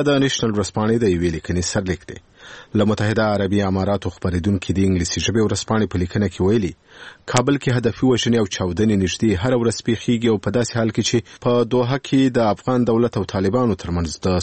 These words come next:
سولې خبرې تر یو ځنډ وروسته د دوشنبې په ورځ بیرته پیل شوي، په ولایتونو کې هم جګړې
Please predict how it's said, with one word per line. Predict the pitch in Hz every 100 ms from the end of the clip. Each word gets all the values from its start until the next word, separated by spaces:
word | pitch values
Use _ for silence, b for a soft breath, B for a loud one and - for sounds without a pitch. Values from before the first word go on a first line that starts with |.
| -
سولې | 127 110 -
خبرې | 98 110 95 -
تر | 90
یو | 92 87
ځنډ | 98 98 92
وروسته | 117 -
د | 95 90
دوشنبې | 107 101 95 90
په | 92
ورځ | 98 87 101
بیرته | 90 92
پیل | 87 87 -
شوي، | 143 82 B B B B B -
په | - 143 127
ولایتونو | 127 120 117 156 107
کې | 90
هم | 87 101 113 - 95 82
جګړې | 87 90 95